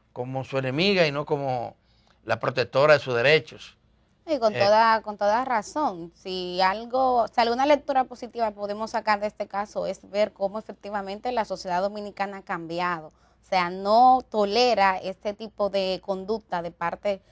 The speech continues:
Speaker 2: de agentes que, según el mandato que le da la Constitución, están llamados a hacer todo lo contrario, que es preservar
Speaker 1: Ujú.
Speaker 2: la seguridad y defender los derechos fundamentales de la gente. Ahora bien, cuando uno ve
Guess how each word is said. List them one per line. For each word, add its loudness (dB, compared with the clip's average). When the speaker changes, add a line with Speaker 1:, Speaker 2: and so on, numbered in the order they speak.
Speaker 2:
de 6
agentes 2
que, -2
según -2
el 2
mandato 2
que 0
le 0
da 6
la 4
Constitución, -8
están -4
llamados 4
a -6
hacer -2
todo 4
lo 2
contrario, 0
que -8
es -8
preservar 2
Speaker 1:
Ujú. -12
Speaker 2:
la 2
seguridad 0
y -8
defender 0
los -4
derechos -4
fundamentales -6
de -8
la -6
gente. -12
Ahora 10
bien, 0
cuando 6
uno 10
ve 10